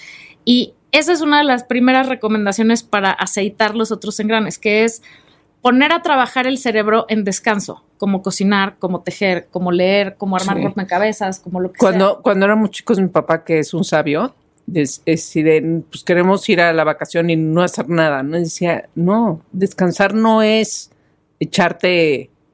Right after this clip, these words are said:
Speaker 2: y no hacer nada, descansar es hacer otra cosa que no
Speaker 1: Sí,
Speaker 2: haces,
Speaker 1: así
Speaker 2: este,
Speaker 1: es.
Speaker 2: todos los días.
Speaker 1: Pero no, también descansar y no hacer nada y ver
Speaker 2: Sí,
Speaker 1: el
Speaker 2: no,
Speaker 1: cielo
Speaker 2: de
Speaker 1: o dormir
Speaker 2: dormir y
Speaker 1: es
Speaker 2: de,
Speaker 1: otra parte
Speaker 2: ajá.
Speaker 1: indispensable,
Speaker 2: Sí, sí.
Speaker 1: ¿no? Pero efectivamente,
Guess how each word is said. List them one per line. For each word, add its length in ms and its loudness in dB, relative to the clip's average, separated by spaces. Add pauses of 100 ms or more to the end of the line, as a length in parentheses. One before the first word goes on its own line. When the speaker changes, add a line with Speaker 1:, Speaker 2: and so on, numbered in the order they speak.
(120)
Speaker 2:
y 100 -2
no 100 4
hacer 320 0
nada, 260 2
descansar 460 -2
es 120 0
hacer 420 0
otra 360 2
cosa 320 -2
que 200 0
no 180 2
Speaker 1:
Sí, 60 2
Speaker 2:
haces, 380 -8
Speaker 1:
así 120 -2
Speaker 2:
este, 160 0
Speaker 1:
es. 80 -2
Speaker 2:
todos 220 2
los 140 -2
días. 140 2
Speaker 1:
Pero 340 2
no, 300 -2
también 320 0 (160)
descansar 680 0
y 80 0
no 120 4
hacer 220 -4
nada 200 2
y 60 2
ver 120 0
Speaker 2:
Sí, 80 6
Speaker 1:
el 80 0
Speaker 2:
no, 80 4
Speaker 1:
cielo 160 2
Speaker 2:
de 60 2
Speaker 1:
o 60 2
dormir 500 2
Speaker 2:
dormir 100 0
y 160 -2
Speaker 1:
es 160 0
Speaker 2:
de, 60 2
Speaker 1:
otra 220 0
parte 200 0
Speaker 2:
ajá. 120 2
Speaker 1:
indispensable, 600 -2
Speaker 2:
Sí, 120 -4
sí. 120 -10
Speaker 1:
¿no? 140 -2 (640)
Pero 240 2
efectivamente, 920 0